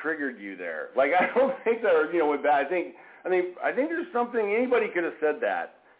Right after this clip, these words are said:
and you'd have been tossed back there into that place. Um, and boy, how helpful it is to go, man,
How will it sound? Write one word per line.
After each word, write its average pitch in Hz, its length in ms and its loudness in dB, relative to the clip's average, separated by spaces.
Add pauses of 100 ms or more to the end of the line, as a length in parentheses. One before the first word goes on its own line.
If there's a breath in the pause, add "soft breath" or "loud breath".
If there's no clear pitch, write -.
(180 soft breath)
and 139 260 0
you'd 165 160 0
have 147 80 -2
been 139 160 0
tossed 123 400 2
back 120 280 2
there 110 200 -6
into 101 100 -8
that 95 300 -8
place. 107 260 0 (580 loud breath)
Um, 107 500 2 (460)
and 139 140 -2
boy, 196 220 4
how 214 180 4
helpful 156 360 2
it 123 40 0
is 120 220 -2
to 120 60 -12
go, 113 400 0 (220 loud breath)
man, 139 420 2